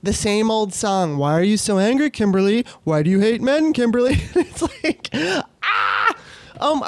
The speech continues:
why don't you hate these men? It's not that I hate all men. God, how many times do I have to fucking explain that? How many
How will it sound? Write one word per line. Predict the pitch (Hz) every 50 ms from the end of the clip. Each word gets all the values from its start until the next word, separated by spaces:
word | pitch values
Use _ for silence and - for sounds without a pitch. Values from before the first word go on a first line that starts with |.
| 247 240
why | 254 277 311 392
don't | 415 403 415 - -
you | 311 453 440
hate | 370 311 294 220
these | - 240 202 143
men? | 175 185 175 156 139 127 -
It's | - 247 -
not | 285 311 339
that | - 392 359
I | - 285
hate | 277 233 220 202
all | 185 175
men. | 175 165 160 180 220 240
God, | 196 - 302 349 320 214
how | 208 226 254
many | 285 339 381
times | 370 - 320 302 311 -
do | 269 226
I |
have | 202 160 -
to | -
fucking | - 175 165 160 - 170 156
explain | 151 - - - 160 147 143 143
that? | 147 147 190 - _ _ - - - _
How | - - - 226 226 226 226 226 226 226 -
many | - 165 185 190 190 190 185 180 180